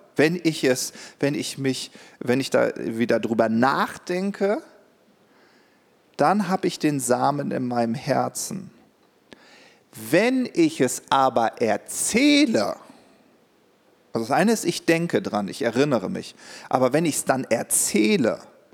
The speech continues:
dann sähe ich diesen Wundersamen. Ja, und das ist ein ganz, ganz großer Unterschied, so dieses, äh, dass ich das so in meinem Herzen bewege und, und was mit Gott erlebe und das vielleicht für mich behalte.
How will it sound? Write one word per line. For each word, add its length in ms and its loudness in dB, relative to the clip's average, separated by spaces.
dann 360 0
sähe 500 2
ich 260 -12
diesen 340 -6
Wundersamen. 800 -8
Ja, 100 2
und 100 0
das 120 0
ist 160 0
ein 60 -2
ganz, 260 0
ganz 220 -2
großer 400 2
Unterschied, 600 0
so 120 -6
dieses, 440 -2
äh, 140 2
dass 220 0
ich 180 -4
das 180 -2
so 60 4
in 80 2
meinem 180 4
Herzen 560 -4
bewege 720 2
und, 340 -4
und 240 -8
was 200 -2
mit 160 -4
Gott 200 2
erlebe 600 2
und 200 -2
das 160 -2
vielleicht 380 2
für 200 2
mich 380 0
behalte. 720 0